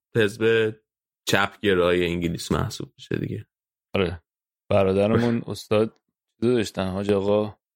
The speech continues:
Speaker 2: بودین رئیس سابق.
Speaker 1: کوربین؟
Speaker 2: کوربین رو داشتن.
Speaker 1: آره.
Speaker 2: حاج آقای فعلی هم اسمش یکم بده.
Speaker 1: چی اسمش؟ نمیدونم.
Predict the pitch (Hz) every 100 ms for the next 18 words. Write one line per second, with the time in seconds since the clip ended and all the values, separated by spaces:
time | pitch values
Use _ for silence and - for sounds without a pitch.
0 | _ _ - 143 127 113 104 107 - -
1 | 95 107 101 101 113 143 - _ _ -
2 | 104 98 104 113 123 123 - 123 120 123
3 | 98 90 - _ _ _ _ - 123 123
4 | 143 151 165 143 175 151 170 - 127 117
5 | 104 104 98 95 90 92 90 _ _ _
6 | _ - 117 131 147 170 165 165 127 135
7 | 120 107